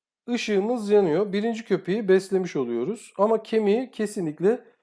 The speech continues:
yemiyorlar. Ee, ikinci köpeğimize geçiyoruz. O kemik orada kalsın. İkinci köpeğimize geçiyoruz. İkinci köpeğimizle ilgili burada yine ikinci ipucumuzu açıyoruz. Bakalım ne yapacakmışız.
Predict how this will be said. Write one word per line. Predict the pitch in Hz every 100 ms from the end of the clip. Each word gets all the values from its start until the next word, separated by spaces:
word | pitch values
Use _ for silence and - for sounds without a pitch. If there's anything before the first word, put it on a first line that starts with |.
| _ _ _
yemiyorlar. | 180 190 147 117 127 226 - _ _ _ _ _ _ _ -
Ee, | 147 147 139 -
ikinci | 185 190 240 254 269
köpeğimize | 277 247 262 247 254
geçiyoruz. | 240 214 - 151 214
O | 226 214 -
kemik | - 202 190 190
orada | 175 190
kalsın. | 190 175 151 - 160 - _ _ _ _ _ _
İkinci | 196 190 254 269
köpeğimize | 254 208 190 165 147
geçiyoruz. | 135 131 196 196 240
İkinci | 226 247 254 262
köpeğimizle | 254 220 233 233 220 220 226
ilgili | 208 185 196 180
burada | 190 190
yine | 202 202 196 202
ikinci | 185 - 220 208 240
ipucumuzu | 190 185 180 175 190
açıyoruz. | 190 - 170 147 135
Bakalım | 156 175 180 165
ne |
yapacakmışız. | 180 175 127 123 - - 214 - -